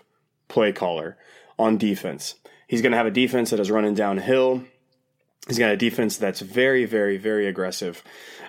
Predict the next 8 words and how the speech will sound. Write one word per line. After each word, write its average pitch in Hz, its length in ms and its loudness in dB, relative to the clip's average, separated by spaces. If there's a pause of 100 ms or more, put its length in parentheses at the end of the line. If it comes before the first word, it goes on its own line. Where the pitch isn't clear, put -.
Uh, 95 260 -2
blitzing, 113 840 0 (360)
like 107 180 -2
you 107 60 0
said, 107 200 0
even 127 180 2
run 101 300 0
blitzing, 101 640 -2